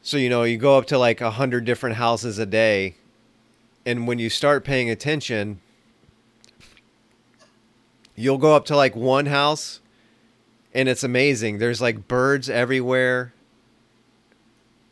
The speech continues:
It has, like, a really nice presence. And then you go up to another house and it's, like, silence,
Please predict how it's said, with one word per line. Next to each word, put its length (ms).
It 120
has, 320
like, 320
a 80
really 340
nice 360
presence. 720
And 100
then 140
you 120
go 180
up 120
to 160
another 420
house 520
and 160
it's, 180
like, 220
silence, 1040